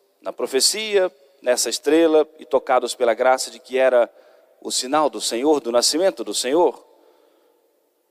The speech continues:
Mesmo que ainda não tivessem e não tinham ainda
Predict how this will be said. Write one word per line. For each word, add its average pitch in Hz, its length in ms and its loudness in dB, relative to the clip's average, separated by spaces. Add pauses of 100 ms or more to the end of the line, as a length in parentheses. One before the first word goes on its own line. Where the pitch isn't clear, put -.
(120)
Mesmo 220 280 4
que 233 80 2
ainda 226 600 6 (400)
não 185 180 4
tivessem 175 680 4
e 135 40 -6
não 139 140 2
tinham 175 240 2
ainda 170 420 6